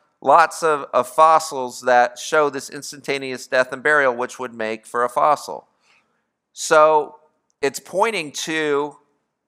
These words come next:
a flood event. So all this controversy over a flood event, which I'm not gonna talk about geological columns and things like this, which are great, great evidence for a flood.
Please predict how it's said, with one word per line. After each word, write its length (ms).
a 80
flood 340
event. 600
So 440
all 200
this 160
controversy 640
over 160
a 60
flood 320
event, 400
which 180
I'm 80
not 160
gonna 120
talk 200
about 200
geological 540
columns 460
and 100
things 200
like 180
this, 220
which 160
are 40
great, 380
great 240
evidence 380
for 160
a 40
flood. 380